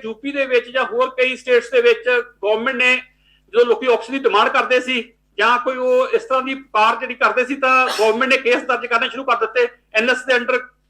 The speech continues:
ਕਈ ਕੇਸ ਦਰਜ ਹੋਏ। ਤਾਂ ਉਸ ਸਮੇਂ ਬਹੁਤ ਸਾਰੀਆਂ ਜਿਹੜੀਆਂ ਸੰਸਥਾਵਾਂ ਸੀ,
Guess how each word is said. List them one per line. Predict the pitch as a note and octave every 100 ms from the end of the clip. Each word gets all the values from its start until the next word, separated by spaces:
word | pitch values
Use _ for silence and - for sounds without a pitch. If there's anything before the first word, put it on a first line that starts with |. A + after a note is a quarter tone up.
| _ _ A3+
ਕਈ | B3
ਕੇਸ | A#3+ A#3+ -
ਦਰਜ | A3 A#3
ਹੋਏ। | A3+ A#3 A#3 - _ -
ਤਾਂ |
ਉਸ | A3 C#4 -
ਸਮੇਂ | B3+ C4+
ਬਹੁਤ | C4+ B3+ C4+
ਸਾਰੀਆਂ | C4 C4 C4 C4
ਜਿਹੜੀਆਂ | A#3+ B3 C4 B3+
ਸੰਸਥਾਵਾਂ | B3+ G3+ G#3+ B3+
ਸੀ, | B3+